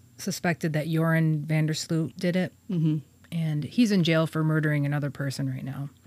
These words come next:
Speaker 1: She got a lot of attention, and that went on for years. You know, she was missing, and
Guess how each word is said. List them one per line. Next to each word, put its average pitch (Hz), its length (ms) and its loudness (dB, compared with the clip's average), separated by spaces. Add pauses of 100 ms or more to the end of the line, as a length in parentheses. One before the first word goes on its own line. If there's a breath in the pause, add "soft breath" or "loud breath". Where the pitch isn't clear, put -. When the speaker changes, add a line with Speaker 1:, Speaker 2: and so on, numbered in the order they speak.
Speaker 1:
She - 220 -8
got 226 100 2
a 226 60 2
lot 208 160 2
of 202 60 0
attention, 165 580 -2 (180)
and 160 360 -2
that 185 200 -2
went 220 140 4
on 214 100 2
for 208 140 -2
years. 202 500 -2
You 180 60 0
know, 160 160 0
she 170 120 -8
was 160 120 -6
missing, 156 460 -4
and 143 200 -6